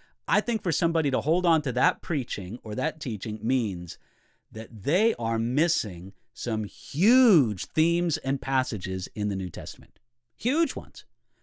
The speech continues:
For example, when you turn to the book of Acts, chapter fifteen, and take a look at the Jerusalem Council, you see that they were specifically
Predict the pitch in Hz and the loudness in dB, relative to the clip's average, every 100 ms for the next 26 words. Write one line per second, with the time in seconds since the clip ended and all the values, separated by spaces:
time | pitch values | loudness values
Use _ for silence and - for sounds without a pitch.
0 | - 285 294 196 156 - - - _ - | -6 0 2 2 0 0 -10 -20 _ -20
1 | _ 143 190 269 302 247 220 160 127 156 | _ -2 0 0 4 4 4 2 6 6
2 | 196 143 101 120 - - - 139 147 226 | 6 2 0 -2 -4 -6 -2 2 2 2
3 | 196 202 - 135 101 92 - _ - 131 | -2 -4 -4 -6 -6 -8 -12 _ -12 -8
4 | 190 208 214 151 139 147 127 110 120 135 | -6 -4 -2 -2 -2 -4 -4 -4 0 0
5 | 165 170 156 - 113 104 - 85 - _ | 0 -2 -4 -4 -8 -8 -10 -14 -16 _
6 | _ - 156 226 240 - 190 127 90 90 | _ -12 -6 -4 -4 -4 -2 -4 -4 -10
7 | _ _ _ _ - 160 160 135 175 202 | _ _ _ _ -4 -2 -2 -4 0 0
8 | 180 170 170 156 139 _ - - - 190 | 0 2 4 4 0 _ -12 -10 -4 -2
9 | - - - 302 302 285 - 117 113 143 | -2 -2 0 -2 0 0 -2 -4 -2 -2